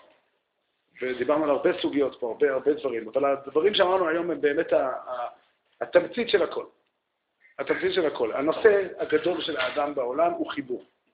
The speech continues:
מערכות קשרים, אדם נברא, אם נשאל מה זה בן אדם, אז היה, אפשר לדבר על האדם בתור יצור שכלי. אני אומר, האדם הוא יצור שיוצר מערכות קשרים.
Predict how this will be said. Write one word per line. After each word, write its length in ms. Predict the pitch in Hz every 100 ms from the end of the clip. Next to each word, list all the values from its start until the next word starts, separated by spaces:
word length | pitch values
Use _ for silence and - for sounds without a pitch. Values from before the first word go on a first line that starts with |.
| _ _ _ _ _ _ -
מערכות 320 | 147 151 165
קשרים, 300 | - 202 170
אדם 240 | 143 196
נברא, 360 | 170 135 156 131 - -
אם 80 |
נשאל 200 | 151 156
מה 120 | 143 165
זה 120 | 165
בן 160 | 147
אדם, 260 | 135 165 - 190 - _ _ _ _ _
אז 100 | 131
היה, 440 | 151 170 170 151 127 - - - - _ _
אפשר 180 | - 160
לדבר 220 | 147 151
על 80 | 139
האדם 200 | 131 139
בתור 260 | 135 135
יצור 260 | 123 139 127
שכלי. 520 | - 123 143 160 135
אני 160 | 127 185
אומר, 180 | 180
האדם 300 | 139 139 208
הוא 120 | 220 170
יצור 280 | 139 190
שיוצר 320 | 160 151 - 156
מערכות 280 | 135 -
קשרים. 300 | - - 107